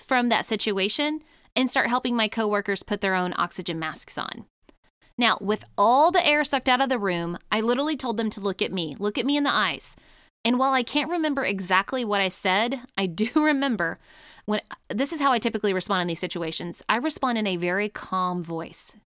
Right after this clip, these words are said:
calm but serious. And I told them to focus on the power of our team, that the moment we just experienced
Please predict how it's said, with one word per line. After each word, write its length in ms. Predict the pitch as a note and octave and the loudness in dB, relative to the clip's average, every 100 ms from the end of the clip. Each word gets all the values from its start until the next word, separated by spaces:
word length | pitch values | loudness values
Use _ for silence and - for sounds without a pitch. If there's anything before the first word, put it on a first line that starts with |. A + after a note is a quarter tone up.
| _ | _
calm 300 | - C4 D#4 | -2 0 0
but 120 | D#4 | 0
serious. 560 | - A#3 F3+ - - - - - - - _ - | -2 -2 -4 -6 -10 -12 -14 -20 -20 -20 _ -2
And 120 | A3 | 0
I 60 | |
told 280 | A3 A3+ A3 | 0 -4 -4
them 360 | B3+ B3+ B3+ C4 - | -2 -2 -4 -6 -8
to 120 | G#3 | -8
focus 640 | - G3 F#3 A#3 B3 - - | -4 -2 -2 -2 -4 -6 -6
on 120 | G3 | -6
the 80 | G3 | -4
power 340 | - F#3 F3+ F3+ | -4 -4 -2 -2
of 140 | F3+ | -4
our 100 | F3+ | -6
team, 440 | - F3 D3+ - - _ _ _ _ _ | -6 -8 -10 -12 -18 _ _ _ _ _
that 160 | G#3 G#3+ | -4 0
the 80 | |
moment 360 | G#3 G#3+ B3+ C4+ | 2 2 2 0
we 100 | A#3+ | 0
just 240 | G3+ F#3+ | 0 -2
experienced 760 | C#4+ - - C#4 C#4+ D4 - - | -2 -2 -2 0 -2 -4 -8 -10